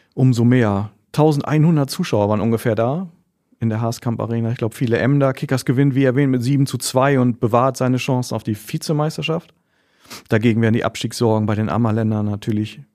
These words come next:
immer größer. Kickers in einer ähnlichen Aufstellung wie in der vergangenen Woche beim Sieg gegen Bremer S V. Dennis Engel und Fabian Herbst kamen in die Startelf für Podolski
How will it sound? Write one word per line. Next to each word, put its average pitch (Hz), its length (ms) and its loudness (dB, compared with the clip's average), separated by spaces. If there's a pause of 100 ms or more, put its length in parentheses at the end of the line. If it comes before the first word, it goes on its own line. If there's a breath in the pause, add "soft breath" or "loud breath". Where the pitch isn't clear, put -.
(100)
immer 123 260 2
größer. 131 480 2
Kickers 139 500 -4 (1120 loud breath)
in 120 220 2
einer 113 140 -4 (120)
ähnlichen 147 440 0
Aufstellung 131 520 0
wie 120 40 -2
in 117 60 -4
der 117 100 0
vergangenen 123 500 0
Woche 123 220 -2
beim 113 200 0
Sieg 117 200 -4
gegen 113 320 0
Bremer 110 320 0
S 110 120 -6
V. 147 520 2 (960)
Dennis 113 400 0
Engel 117 420 2
und 110 160 -2
Fabian 110 420 -2
Herbst 135 280 0
kamen 117 160 2
in 110 100 2
die - 20 2
Startelf 107 500 0
für 104 360 0
Podolski 101 840 -2